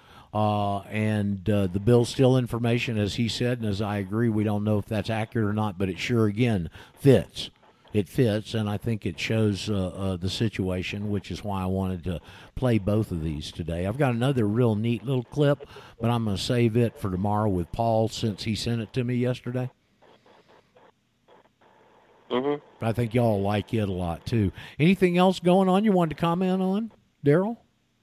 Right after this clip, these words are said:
Speaker 2: Oh, I, I did send you a link to, um, some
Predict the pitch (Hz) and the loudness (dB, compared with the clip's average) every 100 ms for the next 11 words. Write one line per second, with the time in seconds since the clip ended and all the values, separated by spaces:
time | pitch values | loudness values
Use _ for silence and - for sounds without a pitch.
0 | _ _ _ _ _ _ _ _ _ - | _ _ _ _ _ _ _ _ _ -20
1 | _ _ _ _ - - 170 175 165 151 | _ _ _ _ -20 -12 2 4 4 2
2 | - 143 151 - 143 156 175 170 160 156 | 4 6 6 6 4 6 4 4 2 2
3 | 156 147 117 110 135 147 - - - - | 2 0 2 2 2 2 -2 -12 -16 -18
4 | - - - - - - - 127 120 110 | -16 -16 -18 -20 -20 -14 -4 0 2 6
5 | 107 107 107 104 104 104 101 - - - | 10 10 10 10 10 8 4 -6 -14 -20
6 | - - - - 113 110 110 | -14 -8 0 6 6 6 2